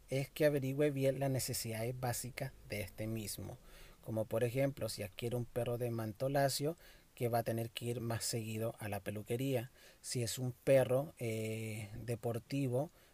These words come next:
va a tener que sacarlo más, eh, más tiempo a pasear, eh, para que gaste su energía. Entonces, ver si realmente él puede llegar a cubrir estas necesidades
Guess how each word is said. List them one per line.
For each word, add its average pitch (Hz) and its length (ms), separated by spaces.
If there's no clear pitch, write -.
va 120 80
a 113 40
tener 117 260
que 120 120
sacarlo 117 680
más, 107 640
eh, 104 420
más 117 200
tiempo 113 400
a 104 80
pasear, 123 800
eh, 113 540
para 110 180
que 107 140
gaste 110 260
su 110 160
energía. 104 540
Entonces, 143 580
ver 151 380
si - 240
realmente 139 760
él 139 180
puede 143 400
llegar 123 360
a 131 80
cubrir 127 540
estas 123 320
necesidades 110 840